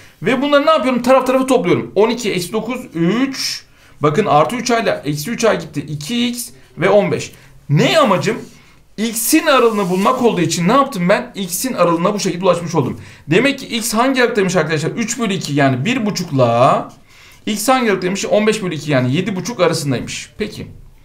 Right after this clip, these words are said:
X'in tam sayı değerlerini soruyor. İki, üç,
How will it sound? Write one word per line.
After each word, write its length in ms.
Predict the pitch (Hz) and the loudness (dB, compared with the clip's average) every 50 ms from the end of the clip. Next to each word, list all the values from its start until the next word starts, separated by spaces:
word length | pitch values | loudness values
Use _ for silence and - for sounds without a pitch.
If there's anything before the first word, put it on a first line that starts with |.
| - - - - - - - - - - | -20 -20 -20 -20 -20 -20 -20 -16 -10 -6
X'in 400 | 196 208 - - 277 302 285 - | -6 -6 -4 -4 -4 -6 -6 -2
tam 240 | - 254 285 277 | 0 0 2 2
sayı 220 | - - 240 214 170 | 2 0 0 2 2
değerlerini 280 | 175 165 156 147 135 | 2 2 2 2 0
soruyor. 340 | 135 - 143 120 120 110 92 - - - | 0 -2 -2 -2 -2 -4 -6 -8 -10 -12
İki, 680 | 156 156 147 - - 175 170 165 170 170 170 165 - - | -12 -12 -12 -10 -8 -6 -4 -4 -4 -4 -6 -8 -8 -8
üç, 580 | 160 170 175 170 165 160 156 160 - - - | -6 -4 -4 -4 -4 -6 -6 -10 -14 -14 -12